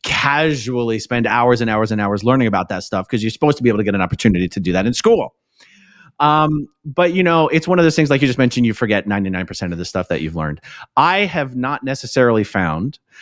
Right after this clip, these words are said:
that people who have gone through the traditional system and gone to university and all that stuff, I have not personally found that those people are any more prepared or better equipped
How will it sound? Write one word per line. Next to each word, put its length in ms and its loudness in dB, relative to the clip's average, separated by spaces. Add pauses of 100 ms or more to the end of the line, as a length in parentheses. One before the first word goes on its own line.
(140)
that 280 0
people 600 0
who 140 4
have 100 2
gone 220 2
through 180 2
the 100 2
traditional 920 0
system 500 -2
and 120 0
gone 180 0
to 40 -2
university 500 0
and 120 -2
all 140 -4
that 180 -4
stuff, 260 -4 (360)
I 180 2
have 160 -2
not 200 -6
personally 360 -6
found 240 -4
that 80 -4
those 160 2
people 480 2
are 240 2
any 200 2
more 600 4
prepared 640 0
or 120 0
better 260 0
equipped 580 -4